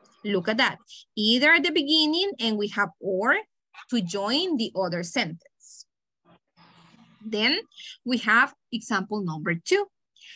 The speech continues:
You can have. either wine or beer. You can have,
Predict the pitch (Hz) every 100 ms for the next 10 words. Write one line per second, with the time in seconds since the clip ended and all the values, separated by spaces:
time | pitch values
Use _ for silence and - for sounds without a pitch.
0 | - - - 185 185 214 247 285 349 403
1 | - - - - 247 233 233 247 247 -
2 | 240 220 185 - _ - 175 _ _ _
3 | _ _ _ _ _ _ _ _ - 254
4 | 254 214 - 95 76 - _ _ _ 180
5 | 185 214 196 175 170 170 175 226 285 403
6 | _ _ _ _ 226 240 262 294 320 330
7 | - _ _ - 180 180 247 202 143 50
8 | - 57 - - _ _ _ - - _
9 | 202 _ _ _ _ _ _ _ _ 196
10 | 185 196 233 285 349 427 - _ - 254
11 | 240 240 233 - 233 202 156